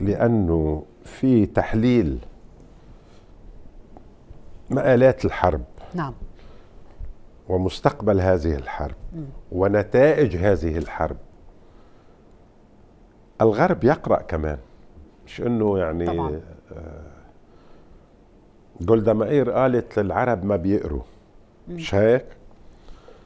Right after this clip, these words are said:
Speaker 1: طلعوا هن اللي ما بيقروا.
Speaker 2: نعم.
Speaker 1: لأنه بتشرين تلاتة وسبعين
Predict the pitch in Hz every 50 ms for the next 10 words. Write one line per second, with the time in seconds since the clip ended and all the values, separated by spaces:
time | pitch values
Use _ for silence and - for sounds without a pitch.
0 | _ - - - - - - - - - - 127 120 104 113 104 120 160 175 160
1 | 147 117 98 87 87 80 76 90 101 - - - - - - - - - - -
2 | - 170 156 135 - - - - - - - - - - - - - 87 85 -
3 | - 107 110 110 101 95 92 90 87 85 82 78 78 76 73 65 64 65 101 -
4 | - 113 - - - 107 135 147 135 131 - - - - 117 123 123 120 120 107
5 | 101 - - 104 90 92 92 101 117 120 113 104 80 69 60